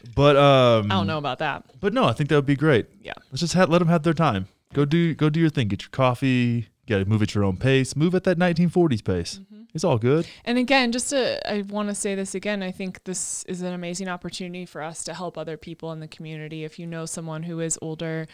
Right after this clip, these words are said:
Speaker 2: who shouldn't be outside, who's n-, nervous to go out and go to the grocery store, offering to go get them things as needed, I think is a great way that we can support each other.
Speaker 1: Yeah, I guess.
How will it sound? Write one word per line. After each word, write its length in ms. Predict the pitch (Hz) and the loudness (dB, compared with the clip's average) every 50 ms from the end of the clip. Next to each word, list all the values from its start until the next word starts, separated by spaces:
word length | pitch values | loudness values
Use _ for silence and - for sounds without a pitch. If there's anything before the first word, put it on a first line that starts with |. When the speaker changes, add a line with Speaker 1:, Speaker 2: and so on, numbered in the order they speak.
| - - - - _ _ _ | -20 -20 -20 -20 _ _ _
Speaker 2:
who 480 | - 196 196 185 180 175 175 175 175 - | -4 -2 0 2 2 2 0 0 -2 -2
shouldn't 340 | - - 202 196 202 196 - | -2 -2 -2 -2 -4 -4 -6
be 140 | - 185 180 | -6 -4 -4
outside, 580 | 175 175 - - - 196 180 175 170 170 175 170 | -4 -4 -4 -4 -6 -4 -4 -2 -2 -4 -4 -4
who's 240 | 175 196 175 - | -4 -4 -4 -2
n-, 80 | 202 208 | -4 -4
nervous 480 | 220 220 240 247 240 240 226 233 226 - | -2 -2 -2 -2 -2 -2 -2 -4 -4 -4
to 140 | - 226 | -6 -6
go 160 | 208 202 202 202 | -4 -4 -4 -2
out 260 | 202 196 190 185 - | -2 -2 -4 -4 -6
and 100 | 185 175 | -8 -6
go 140 | 185 180 180 | -6 -6 -4
to 80 | 190 | -4
the 80 | 180 180 | -6 -8
grocery 400 | 170 180 175 180 - - 180 175 | -8 -8 -8 -8 -8 -10 -10 -8
store, 400 | - - 180 170 170 170 170 - - | -8 -8 -8 -6 -6 -6 -6 -4 -2
offering 400 | 190 190 185 - 196 185 180 170 | -2 -2 -2 -4 -8 -8 -8 -8
to 100 | 175 185 | -8 -8
go 140 | 180 170 165 | -8 -8 -8
get 180 | 175 170 - | -8 -10 -12
them 160 | - 170 170 165 | -12 -12 -12 -12
things 400 | - 180 170 165 165 170 170 156 | -12 -12 -12 -10 -12 -12 -12 -10
as 240 | 160 165 165 175 | -10 -10 -10 -10
needed, 400 | 170 165 165 165 170 160 160 165 - | -10 -10 -8 -8 -8 -8 -10 -12 -14
I 220 | _ _ _ _ - | _ _ _ _ -14
think 160 | 196 180 170 | -12 -10 -10
is 120 | 170 180 | -10 -10
a 60 | 175 160 | -10 -10
great 240 | - 160 160 - - | -10 -10 -10 -10 -10
way 100 | 165 160 | -12 -12
that 100 | 160 - | -12 -14
we 100 | 170 170 | -14 -16
can 160 | 165 160 160 - | -18 -20 -20 -20
support 300 | - _ _ - 95 98 | -20 _ _ -18 -16 -14
each 140 | - - | -14 -14
other. 240 | - - - - - - _ _ _ _ _ _ _ _ _ _ | -14 -14 -14 -16 -16 -18 _ _ _ _ _ _ _ _ _ _
Speaker 1:
Yeah, 180 | - 110 95 95 | -4 -2 -2 -2
I 40 | |
guess. 320 | 92 92 90 90 - - | -2 -4 -6 -6 -8 -10